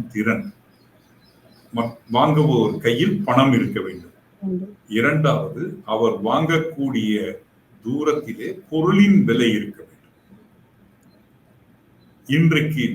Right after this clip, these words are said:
Speaker 1: நாட்டிலே ஜி எஸ் டி என்ற பெயரிலே கடுமையான வரி விதிப்பை நாம்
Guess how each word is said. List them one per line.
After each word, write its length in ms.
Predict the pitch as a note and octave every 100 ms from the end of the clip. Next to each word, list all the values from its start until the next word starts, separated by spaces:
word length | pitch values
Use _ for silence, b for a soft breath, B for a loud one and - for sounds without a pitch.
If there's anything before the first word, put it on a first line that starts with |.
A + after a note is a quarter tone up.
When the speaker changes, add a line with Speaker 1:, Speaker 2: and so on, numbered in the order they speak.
| G2+
Speaker 1:
நாட்டிலே 580 | A2+ D#3 D#3 D3 G#2+ A#2+ F#3 -
ஜி 120 | G#2+ D3+ C#3+
எஸ் 160 | - -
டி 120 | E3 G3 E3+
என்ற 160 | B2+ A2 G2 G2
பெயரிலே 500 | G#2+ A#2+ G#2 F#2 F#2+ - - _ _ _ _ _ _ _ _ -
கடுமையான 760 | - A2+ B2 C3+ D#3+ D#3+ F3 G3 G2
வரி 180 | G2+ B2+ A2+
விதிப்பை 400 | A2 G#2 G#2 C#3+
நாம் 240 | C#3 -